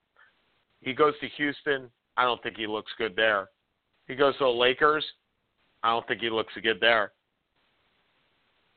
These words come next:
He goes to Miami. All right, maybe one. But other than that,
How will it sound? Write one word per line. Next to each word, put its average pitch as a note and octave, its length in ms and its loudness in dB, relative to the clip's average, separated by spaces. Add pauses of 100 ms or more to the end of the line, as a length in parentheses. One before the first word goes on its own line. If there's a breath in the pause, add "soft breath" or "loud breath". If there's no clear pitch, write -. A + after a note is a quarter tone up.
(140)
He A#2 100 -14
goes C#3 200 4
to C3+ 80 -6
Miami. C#3+ 720 0 (580)
All C#3 100 4
right, F#2 260 4 (200)
maybe B2 400 -2
one. G2+ 480 -6 (1300)
But B2 120 0
other F3+ 200 4
than C3 160 -2
that, D3 300 2